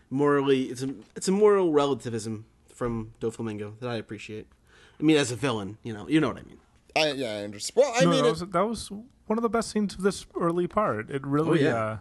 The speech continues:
Speaker 2: Yeah, I agree.
Speaker 3: super interesting.
Speaker 2: Yeah.
Speaker 1: Kids who've never known war and, and kids who've never known peace have completely different ideas of right and wrong. The people at the top decide what's good and evil.
Speaker 2: Doflamingo's right.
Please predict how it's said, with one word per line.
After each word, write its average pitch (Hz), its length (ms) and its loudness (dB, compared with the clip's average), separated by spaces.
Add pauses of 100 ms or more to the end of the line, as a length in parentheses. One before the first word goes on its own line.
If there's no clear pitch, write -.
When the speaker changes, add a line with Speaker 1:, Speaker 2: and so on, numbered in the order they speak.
Speaker 2:
Yeah, 147 160 4
I 127 60 -4
agree. 104 340 -6 (880)
Speaker 3:
super 185 300 -2
interesting. 110 580 -6 (480)
Speaker 2:
Yeah. 127 140 0
Speaker 1:
Kids 165 220 4
who've 156 120 2
never 156 200 4
known 147 220 4
war 135 240 2
and, 127 280 -2
and 117 440 -8
kids 131 200 -6
who've 123 100 -10
never 123 160 -2
known 117 180 -4
peace 113 280 -10
have - 160 -20
completely 127 400 -10
different 120 260 -8
ideas 113 400 -6
of 101 140 -12
right 117 160 -4
and 113 160 -6
wrong. 110 320 -4 (500)
The 123 140 -8
people 175 260 4
at 131 60 2
the 123 60 -4
top 139 280 0
decide 117 320 -6
what's 110 140 -12
good 110 180 -6
and 90 100 -8
evil. - 240 -14 (320)
Speaker 2:
Doflamingo's 185 760 0
right. 160 360 0